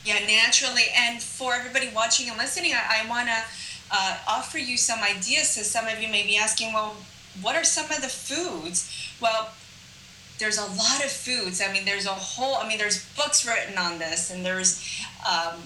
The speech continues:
you know, cooking shows based on this. But simply, you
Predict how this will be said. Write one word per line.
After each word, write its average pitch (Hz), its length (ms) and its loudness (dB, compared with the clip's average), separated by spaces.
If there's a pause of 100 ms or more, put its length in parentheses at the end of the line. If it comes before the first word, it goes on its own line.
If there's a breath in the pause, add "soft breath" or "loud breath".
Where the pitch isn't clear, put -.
you 196 120 0
know, 185 200 2
cooking 302 320 4
shows 208 400 4
based 196 320 2
on 170 200 2
this. 165 280 2
But - 180 2
simply, 208 840 2 (300 loud breath)
you 226 160 -4